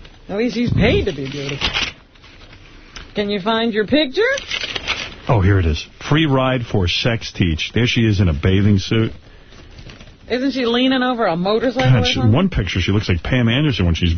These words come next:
Speaker 2: conferring with her lawyer. Look at that ass. Can you imagine you're a fourteen-year-old boy in school and this chick is your teacher and she friggin'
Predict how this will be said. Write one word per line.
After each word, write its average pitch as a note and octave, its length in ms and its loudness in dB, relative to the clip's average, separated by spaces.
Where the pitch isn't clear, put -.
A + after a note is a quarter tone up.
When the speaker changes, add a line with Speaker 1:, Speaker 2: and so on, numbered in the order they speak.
Speaker 2:
conferring A#2 480 0
with G#2 120 2
her E2+ 220 2
lawyer. F#2 520 0
Look C#3 240 0
at D#2 140 -2
that B1+ 220 0
ass. B2 340 0
Can D#3 200 2
you C4 200 4
imagine D#3+ 480 4
you're A2 140 4
a F#2+ 40 -2
fourteen-year-old D#3 760 2
boy C3+ 220 2
in A#2 100 4
school B2 480 0
and F2+ 340 4
this D3+ 200 2
chick - 360 -2
is - 140 0
your - 80 -6
teacher C#3 380 2
and A2 220 2
she - 240 0
friggin' D3 480 2